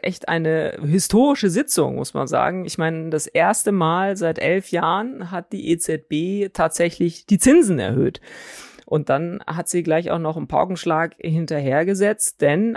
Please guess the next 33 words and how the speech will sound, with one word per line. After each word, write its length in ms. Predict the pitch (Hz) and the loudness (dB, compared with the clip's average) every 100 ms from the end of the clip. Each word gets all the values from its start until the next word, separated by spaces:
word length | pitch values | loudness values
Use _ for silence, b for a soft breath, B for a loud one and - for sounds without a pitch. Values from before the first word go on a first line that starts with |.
| - - _ _ _ | -8 -18 _ _ _
es 120 | - 117 | -12 -4
war 100 | 123 | 0
ja 80 | 139 | 0
schon 200 | 160 139 | 0 -4
so 80 | |
ein 40 | 135 | -2
bisschen 260 | 151 170 | 0 2
im 120 | 160 151 | 2 2
Markt 400 | 143 135 - - | 2 0 -2 2
drin. 240 | 170 180 | 4 4
Also 200 | 143 139 | 2 0
das 200 | 139 - | -2 -2
kann 160 | 143 143 | -4 -4
sich 160 | 143 | -4
eine 100 | 143 | -4
Notenbank 480 | 139 139 180 143 139 | -2 -2 0 0 0
gar 140 | 143 | -2
nicht 140 | 147 139 | -2 0
erlauben, 380 | 135 135 160 151 | 2 4 2 0
da 100 | - | -2
einfach 320 | 151 156 147 | -2 -4 -4
mal 140 | 143 | -2
so 120 | 151 | -2
die 100 | 139 | -4
Zinsen 320 | 135 180 190 180 | -2 0 0 2
zu 140 | 185 | 6
erhöhen. 280 | 160 170 156 | 6 6 4
Also 160 | 135 | -2
das 200 | 131 127 | -4 -4
war 120 | 131 131 | -2 -2
jetzt 160 | 139 | -2
wenig 240 | 147 139 139 | -2 -4 -2
überraschend. 520 | 151 135 160 208 | 0 2 4 2